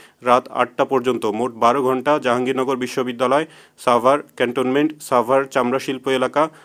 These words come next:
পাবলিক সার্ভিস ট্রেনিং সেন্টার সহ সাভারের আওতাধীন কিছু এলাকায় সকল শ্রেণীর গ্রাহকের গ্যাস সরবরাহ বন্ধ থাকবে এবং আশেপাশের এলাকায় গ্যাসের স্বল্প চাপ বিরাজ করতে পারে। নির্বাহী পরিচালক মোহাম্মদ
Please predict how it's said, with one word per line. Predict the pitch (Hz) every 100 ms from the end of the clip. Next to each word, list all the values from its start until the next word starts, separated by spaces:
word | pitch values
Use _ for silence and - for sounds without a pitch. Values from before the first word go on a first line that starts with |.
| _ -
পাবলিক | 120 123 143
সার্ভিস | - 127 135 135
ট্রেনিং | 135 127 135
সেন্টার | 131 120 139
সহ | 139 127 151
সাভারের | 151 120 127 131
আওতাধীন | 120 120 127 123 147
কিছু | 147 123 127
এলাকায় | 120 131 131 143
সকল | 147 160 143 139
শ্রেণীর | 131 127 131
গ্রাহকের | 120 120 123 120 151 151 - _ -
গ্যাস | 117 131 -
সরবরাহ | - 120 120 123 131
বন্ধ | 117 113 113
থাকবে | 123 127 101 107 85 - - -
এবং | 120 131 151 -
আশেপাশের | 135 147 139 131 139
এলাকায় | 131 139 - 143
গ্যাসের | 131 123 - 131
স্বল্প | - 120 113 123
চাপ | 123 127 -
বিরাজ | 113 117 117
করতে | 120 - 107
পারে। | 110 98 82 - _ _ _ _ _ _ _ _ _ _ _
নির্বাহী | 120 147 156 156
পরিচালক | 185 160 156 156 160 156
মোহাম্মদ | 135 143 143